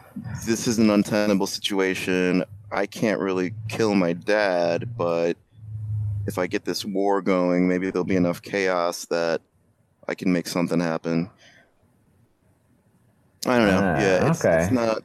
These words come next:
Speaker 1: it's not really thought out that well. Um, he probably couldn't have seen that he would die as a result.
Speaker 2: Probably not.
Speaker 1: Um,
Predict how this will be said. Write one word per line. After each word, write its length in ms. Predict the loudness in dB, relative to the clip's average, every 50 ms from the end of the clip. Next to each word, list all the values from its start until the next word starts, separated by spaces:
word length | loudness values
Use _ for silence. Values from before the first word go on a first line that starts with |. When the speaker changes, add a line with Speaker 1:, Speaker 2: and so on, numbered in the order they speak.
| _ _
Speaker 1:
it's 220 | -12 -12 -4 0
not 280 | 2 4 4 2 2 2
really 200 | 2 2 2 2
thought 240 | 2 2 2 2
out 180 | 4 2 2 2
that 160 | 0 -2 0 0
well. 400 | 0 0 2 0 0 -2 -4 -10 _ _ _ _ _ _ _ _ _ _ _ _ _ _ _ _ -4
Um, 600 | -2 0 0 0 0 2 2 2 4 2 2 0 -2 _ _ _ _ _ _ _ _ _ _ _ _ _ _ -20 -20 -20 -20 -10 -2 0
he 160 | 2 2 2
probably 400 | 2 2 0 0 0 0 -2 -2
couldn't 260 | -2 0 2 2 2 2
have 80 | 2
seen 200 | 0 0 0 2 2
that 100 | 0 0
he 60 | -2
would 140 | -6 -6 -2
die 420 | 0 2 2 2 2 2 0 -2 -2 -4
as 160 | -4 -4 -4
a 40 | -4
result. 440 | -6 -4 -4 -2 -2 -2 -2 -4 -4 -8 -16 -20 -20 -20 -20 -20 -20 -20 -20 -20 -20 -18 -14 -14 -14 -14 -4
Speaker 2:
Probably 300 | 0 2 2 4 4 2 2
not. 360 | 2 0 0 0 -2 -4 -6 -12 -18 -18 -18 -16 -16 -18 -18 -18 -18 -20 -20 -18 -18 -18 -18 -18 -18 -20 -20 -20 -20 -20 -20 -18 _ -18 -8 -4
Speaker 1:
Um, 680 | -2 -2 0 0 0 2 2 2 2 2 0 -2 -6 -14